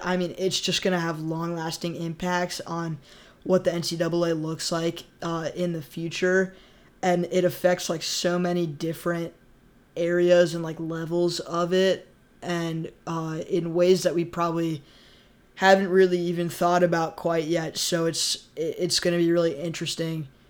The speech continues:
to see how that keeps unfolding, and that to me was a really big piece of sports news this year.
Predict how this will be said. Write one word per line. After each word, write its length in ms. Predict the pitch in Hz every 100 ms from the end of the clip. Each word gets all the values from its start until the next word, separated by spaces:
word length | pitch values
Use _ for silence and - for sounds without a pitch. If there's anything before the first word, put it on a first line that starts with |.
| _ -
to 100 | 160
see 220 | - 175
how 160 | 170
that 220 | 170 165 -
keeps 260 | 175 160
unfolding, 720 | 170 165 - 165 165 165 165
and 80 | 170
that 160 | 170 165
to 80 | -
me 140 | 170
was 140 | 165 170
a 60 |
really 400 | 160 165 170 165
big 240 | 160 165 160
piece 280 | - 160 160
of 60 |
sports 460 | - - 165 160 -
news 320 | 165 165 151
this 260 | 165 160 170
year. 260 | 170 165